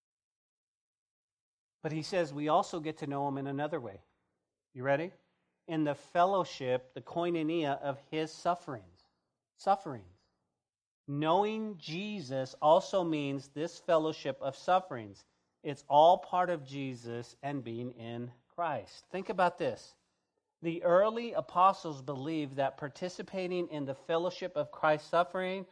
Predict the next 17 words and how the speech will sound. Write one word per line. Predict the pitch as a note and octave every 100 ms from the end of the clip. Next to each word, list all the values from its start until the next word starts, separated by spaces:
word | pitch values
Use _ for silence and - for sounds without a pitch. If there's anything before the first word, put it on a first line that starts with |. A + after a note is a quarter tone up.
| _ _ _ -
was | C#3 C3+
part | - - E3 F3+
of | F3 C#3
our | C3
preparation | - D#3 D3 C#3+ C#3+ E3 - F3 F3
for | - C#3
sharing | - D#3 D#3 D#3+ D#3+ D#3+
in | C#3+ C#3+
his | C3+ C#3+
future | - B2 B2 C#3+
glory. | C#3 E3 E3 B2+ G2+ - _ _ _ _ _ _ _ _ _ _ _
To | - G3
his | F#3 F#3+
student | - A3 A3+ A3 G#3
Timothy, | - A#3 A#3 F3+ D#3+ D#3
Paul | D#3 - F3+ F#3 F#3
explained, | E3+ - - F3 F3 D3 D3